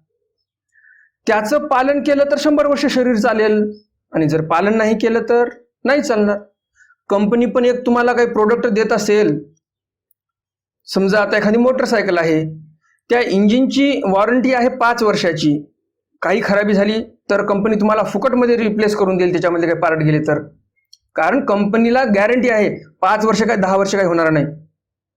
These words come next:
मग तुम्ही सांगा, कंपनी जर एवढी गॅरंटी देते आणि ते इंजिन चालतात पण व्यवस्थित, परंतु त्या कंपनीच्या नियमावलीप्रमाणे आपल्याला त्याची सर्व्हिसिंग करावी लागते, इंजिनची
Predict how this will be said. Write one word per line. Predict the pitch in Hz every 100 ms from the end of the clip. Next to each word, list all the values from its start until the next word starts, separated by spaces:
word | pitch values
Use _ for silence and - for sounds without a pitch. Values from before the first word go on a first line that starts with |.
| _ _
मग | - 156
तुम्ही | 190 226
सांगा, | 190 175 156 170
कंपनी | - 175 165 214
जर | 240
एवढी | 226 214
गॅरंटी | 190 196 208
देते | 180 156 165 185
आणि | 185 196
ते | 208
इंजिन | 185 220
चालतात | 214 190 190 254
पण | 262 277
व्यवस्थित, | 269 240 - 170 - - _ _ _ _ _ _ _ _ -
परंतु | 220 247 233 311 -
त्या | 233 254
कंपनीच्या | 262 214 214 240 240 269
नियमावलीप्रमाणे | 247 214 226 254 254 262 247 247 247
आपल्याला | 240 247
त्याची | 240 240
सर्व्हिसिंग | 254 302 277 285
करावी | 262 240
लागते, | 233 -
इंजिनची | 220 214 214 208 214